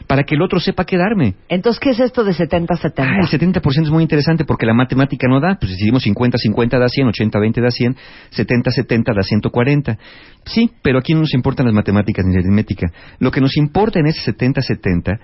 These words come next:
Speaker 1: es llegar a un acuerdo mutuo de que cada miembro de la pareja obtenga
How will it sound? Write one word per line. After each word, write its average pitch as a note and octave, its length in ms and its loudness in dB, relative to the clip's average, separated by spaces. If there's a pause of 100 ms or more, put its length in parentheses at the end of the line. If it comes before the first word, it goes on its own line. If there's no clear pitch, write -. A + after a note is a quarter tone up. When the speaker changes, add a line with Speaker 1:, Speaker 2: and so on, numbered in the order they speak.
(260)
Speaker 1:
es F3+ 160 0
llegar E3 220 2
a F3+ 40 0
un E3 100 0
acuerdo C#3 380 0
mutuo G#2+ 500 0 (300)
de C3 220 -4
que C#3 180 -4
cada G3 300 2
miembro E3 420 0
de A#2+ 100 0
la G2+ 160 0
pareja G2 480 -2 (380)
obtenga E3 680 0